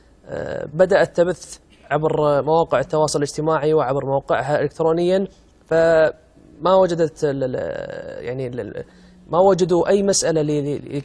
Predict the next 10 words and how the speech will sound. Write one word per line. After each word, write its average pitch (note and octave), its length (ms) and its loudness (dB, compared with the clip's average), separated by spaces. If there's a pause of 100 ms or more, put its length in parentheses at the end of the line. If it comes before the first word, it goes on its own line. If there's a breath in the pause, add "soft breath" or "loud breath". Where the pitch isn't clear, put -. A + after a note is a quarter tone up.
لكبت D#3+ 320 -2
هذه D#3+ 180 2
المسألة، F3+ 500 0 (460 soft breath)
آه، - 360 -4
فلجأوا F#3 840 4
لهذه C3 220 0
المسألة. B2+ 340 -6 (460 soft breath)
آه، - 200 -12
النقطة، A3 400 4
النقطة G3+ 420 2